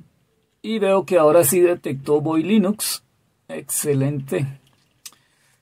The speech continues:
Ok, entonces de nuevo empezamos con Arco Linux. La actualización tomó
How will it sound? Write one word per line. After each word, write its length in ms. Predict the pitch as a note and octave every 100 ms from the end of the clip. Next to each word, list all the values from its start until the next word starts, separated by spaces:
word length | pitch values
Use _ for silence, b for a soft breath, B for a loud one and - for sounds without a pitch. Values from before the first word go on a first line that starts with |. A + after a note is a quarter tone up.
| _
Ok, 220 | A3 A3+
entonces 760 | G#3 E3+ C#3 G3 F#3 D#3+ D3+
de 100 | C3
nuevo 260 | C#3+ E3 F#3+
empezamos 680 | G3+ F3 C#3 D3+ D#3+ F3 -
con 340 | - D3 C#3+
Arco 420 | - D#3+ E3 - G#3
Linux. 580 | A3+ D#3+ - - - - _ _ _ _ _ _ _ _ _ _ _ _ _ _ _ _ _ _ _ _ _ _ _ _ _ _ _ _ _ _ _
La 220 | - D#3 C#3+
actualización 880 | C#3 - D3 C3+ C#3 C3 D#3+ D#3+
tomó 600 | D#3 F3+ E3 D#3+ E3 E3